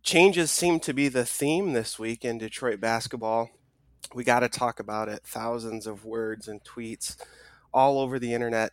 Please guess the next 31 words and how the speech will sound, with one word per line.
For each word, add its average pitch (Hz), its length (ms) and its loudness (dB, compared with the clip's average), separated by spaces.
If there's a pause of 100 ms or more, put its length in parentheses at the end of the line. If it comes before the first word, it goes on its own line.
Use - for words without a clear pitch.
Andre 143 480 4
Drummond, 123 640 0 (520)
no 127 240 2
longer 120 560 0
a 92 120 -4
Detroit 107 540 -6
Pistons 110 640 -4
after 104 240 -14
seven 110 300 -2
and 107 100 -2
a 95 60 -2
half 104 280 -8 (220)
seasons. 143 640 2
His 113 120 -8
tenure 123 380 -2
is 92 140 -10
done. 127 500 4 (400)
Traded 131 420 -2
to 113 120 -8
the 101 100 -8
Cleveland 127 640 -6
Cavaliers 107 720 -4
for 95 600 -4 (440)
basically 156 320 4
cap 135 280 2
filler 131 400 0
and 113 280 -4
a 98 100 -4
future 120 480 -12
second - 360 -8
round 95 240 -16